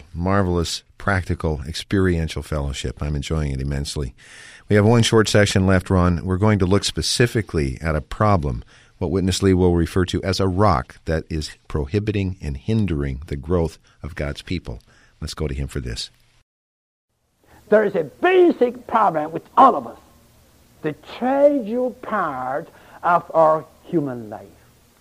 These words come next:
Speaker 2: We would not be conformed to death of Christ in that part. And this is why, up to a certain degree, after so many years of seeking, we got stuck.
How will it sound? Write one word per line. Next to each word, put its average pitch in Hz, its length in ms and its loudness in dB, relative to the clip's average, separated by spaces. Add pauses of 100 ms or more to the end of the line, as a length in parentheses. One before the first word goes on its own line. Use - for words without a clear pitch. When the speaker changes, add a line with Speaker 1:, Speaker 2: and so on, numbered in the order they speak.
(360)
Speaker 2:
We 359 180 6
would 339 180 4
not 302 300 6
be 285 100 0
conformed 277 800 4
to 233 80 2
death 247 320 4
of 202 160 0
Christ 214 340 2 (140)
in 165 220 -2
that 202 240 2
part. 156 320 -6 (1080)
And 113 140 -12
this 170 160 2
is 147 140 -16
why, 165 760 -2 (240)
up 165 180 2
to 160 60 0
a 143 60 -2 (200)
certain 226 840 4
degree, 156 600 -2 (460)
after 175 380 2 (160)
so 285 100 6
many 262 360 0
years 214 240 0
of 180 100 -6 (100)
seeking, 117 500 0 (360)
we 196 320 4
got 135 400 -2
stuck. - 320 -2